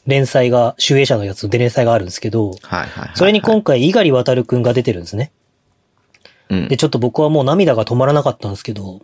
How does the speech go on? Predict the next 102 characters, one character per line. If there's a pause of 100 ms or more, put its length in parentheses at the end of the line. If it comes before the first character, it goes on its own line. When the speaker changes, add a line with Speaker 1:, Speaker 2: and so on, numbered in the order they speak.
(600)
Speaker 1:
え
ー、
Speaker 2:
う
ん。
Speaker 1:
ス
ラ
ム
ダ
ン
ク
奨
学
金
八
期
生
の
猪
狩
く
ん
で
す。
Speaker 2:
は
い
は
い
は
い。
Speaker 1:
福
島
フ
ァ
イ
ヤ
ー
ボ
ン
ズ
で
プ
レ
ー
し
て、
Speaker 2:
は
い。
Speaker 1:
今
海
外
挑
戦
し
て
る
ん
で
す
け
ど、 (680)
そ
の、
Speaker 2:
う
ん。 (440)
Speaker 1:
百
六
十
八
セ
ン
チ
は
僕
と
身
長
一
緒
な
ん
で
す
よ。 (800)
で、
能
代
工
業
で
ほ
ぼ
プ
レ
ー
タ
イ
ム
全
然
な
く
て、